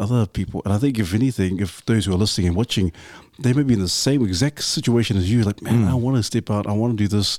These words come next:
Speaker 2: Mm.
Speaker 1: and I wanna do it for God,
Speaker 2: Mm.
Speaker 1: uh, and, and, and get outside and, and, and, and sing."
Speaker 2: Mm.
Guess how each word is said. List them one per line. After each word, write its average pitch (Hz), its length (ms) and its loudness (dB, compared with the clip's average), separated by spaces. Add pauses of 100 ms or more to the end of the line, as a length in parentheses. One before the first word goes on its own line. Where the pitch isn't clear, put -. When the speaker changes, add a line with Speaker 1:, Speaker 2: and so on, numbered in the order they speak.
Speaker 2:
Mm. 92 220 2
Speaker 1:
and 90 140 -6
I 110 60 -2
wanna 104 160 0
do 123 80 0
it 113 60 0
for 101 140 -6
God, 95 380 0 (400)
Speaker 2:
Mm. 90 200 2
Speaker 1:
uh, 98 160 -6
and, 95 240 -2
and, 90 180 -2
and 92 420 -4
get 113 120 2
outside 104 360 -2
and, 92 120 -4
and, 92 200 -2
and, 95 420 -8
and 87 140 -4
sing." 143 340 0 (260)
Speaker 2:
Mm. 90 280 2